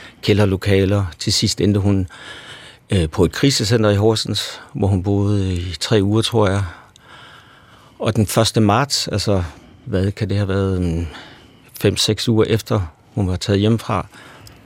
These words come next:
flytter hun ind i et hus i nærheden af den yngste søn, og tænker, "Her skal min fremtid foregå." Hun havde så ikke sine ting hos sig. Øh, de stod i huset, hvor manden stadigvæk boede. Men hun fik igennem sin advokat arrangeret en bodeling,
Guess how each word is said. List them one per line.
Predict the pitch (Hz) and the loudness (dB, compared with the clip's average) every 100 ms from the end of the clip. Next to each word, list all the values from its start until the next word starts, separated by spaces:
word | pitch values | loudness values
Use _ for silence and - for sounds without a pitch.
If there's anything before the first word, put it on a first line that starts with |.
| - - - - - | -20 -20 -20 -16 -2
flytter | 120 104 | 2 4
hun | 107 | 4
ind | 110 110 | 4 2
i | - 104 - | 0 -4 -2
et | 101 - - - | -2 -2 -6 0
hus | 139 - - | 0 0 0
i | 117 | 2
nærheden | 110 107 110 87 | 4 4 4 2
af | 85 | 0
den | - | 2
yngste | 139 - - | 2 2 -2
søn, | - 131 165 - - - - _ _ _ _ _ - | 2 2 2 -2 -16 -20 -20 _ _ _ _ _ -4
og | 110 | -2
tænker, | - 110 107 | 2 2 2
"Her | 104 104 | 2 2
skal | - 104 | 0 2
min | 104 90 | 2 0
fremtid | 101 95 - 95 80 85 - _ _ - | -2 -4 -2 -4 -4 -10 -20 _ _ -10
foregå." | - 87 85 - - - - - - - - - - _ _ | -2 0 0 -4 -8 -20 -20 -20 -20 -20 -20 -20 -20 _ _
Hun | 127 107 | 2 4
havde | 117 | 4
så | 107 107 | 4 2
ikke | 110 | 0
sine | - 95 | -2 -2
ting | 139 107 | -2 0
hos | 101 113 | 0 0
sig. | - 98 - - | -4 -8 -10 -4
Øh, | 101 87 82 - | -2 -2 -4 -4
de | 113 | -4
stod | - 101 | 0 0
i | 85 | 0
huset, | 104 113 110 | -2 -2 -2
hvor | 87 | 0
manden | 95 98 90 | 0 0 -2
stadigvæk | - 101 92 | -2 -2 -2
boede. | - 107 113 110 - - - | -2 -2 -2 -6 -12 -20 -4
Men | 110 95 | 0 2
hun | 107 | 2
fik | - 110 - | 2 0 0
igennem | 98 107 101 | 2 2 2
sin | 107 101 | 2 2
advokat | 98 92 117 107 | 2 0 -2 0
arrangeret | 101 92 - 107 95 104 | 0 2 2 2 0 0
en | 98 85 | -2 0
bodeling, | 135 135 131 110 110 | 2 4 4 2 0